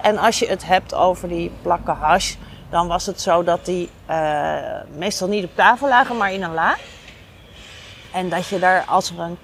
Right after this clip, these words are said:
klant langskwam, dan haalde je er een paar blokjes uit. Dat noemde je blokjes. En die ging je bekijken. Maar je, het, het hele ding in die hashhandel was,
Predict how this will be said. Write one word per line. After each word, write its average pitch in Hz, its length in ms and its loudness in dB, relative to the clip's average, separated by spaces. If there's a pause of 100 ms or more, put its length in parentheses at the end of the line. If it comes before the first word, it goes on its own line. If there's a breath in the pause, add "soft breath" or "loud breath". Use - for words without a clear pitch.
klant 269 320 2
langskwam, 185 520 -2
dan 202 160 -4
haalde 196 340 0
je 180 100 -4
er 165 180 -2
een 175 140 -8
paar 185 360 2 (760)
blokjes - 600 -2
uit. 214 480 4 (300)
Dat 170 120 -16
noemde 175 240 -6
je 170 100 -6
blokjes. 180 600 -2 (320)
En 180 180 -8
die 240 140 0
ging 190 260 -6
je 190 60 -8
bekijken. 202 680 0 (140)
Maar 170 220 -6
je, - 80 -6 (200)
het, - 300 -18
het 185 120 -16
hele 220 360 -2
ding 247 200 2
in 285 140 -6
die 220 220 -4 (180)
hashhandel 202 680 0 (100)
was, - 440 0